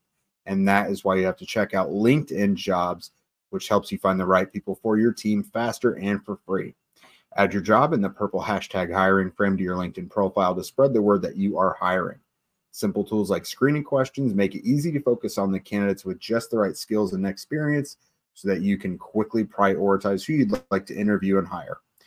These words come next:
It's why small businesses rate LinkedIn Jobs number one in delivering quality hires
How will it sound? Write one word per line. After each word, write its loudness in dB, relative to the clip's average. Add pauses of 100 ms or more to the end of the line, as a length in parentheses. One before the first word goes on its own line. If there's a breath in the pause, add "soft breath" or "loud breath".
(260 soft breath)
It's -10
why 0
small 2
businesses 2
rate 4
LinkedIn -2
Jobs 2
number 4
one 4
in 4
delivering 2
quality 0
hires 0